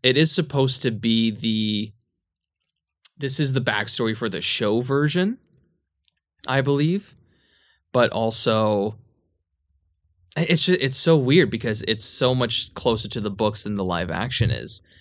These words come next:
I think that just goes to, I think that's just because of the creators and whoever's behind the animation team, uh, and how much they care about it. But yeah, it's a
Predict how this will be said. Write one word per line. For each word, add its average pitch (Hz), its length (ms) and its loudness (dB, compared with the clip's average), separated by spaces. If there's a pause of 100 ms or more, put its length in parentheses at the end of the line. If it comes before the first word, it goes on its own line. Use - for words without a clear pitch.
(120)
I 107 120 -6
think 110 220 -6
that 101 120 -6
just - 480 -4 (180)
goes 87 340 -4
to, 87 360 -4 (1160)
I 107 60 -2
think 110 240 -4
that's - 360 -2 (140)
just 110 220 -4
because 107 260 -6
of 104 80 -6
the - 40 -10
creators 104 540 -2
and 104 80 -6
whoever's 98 380 -6
behind 101 340 -8
the 92 100 -6
animation 95 680 -6 (120)
team, 87 380 -6 (500)
uh, 101 220 -6
and 101 120 -8
how 110 120 -8
much 104 240 -2
they 113 140 0
care 120 220 -2
about 95 300 -4
it. 90 220 -6
But 107 360 -4 (220)
yeah, 113 460 0
it's - 320 0
a 104 260 -4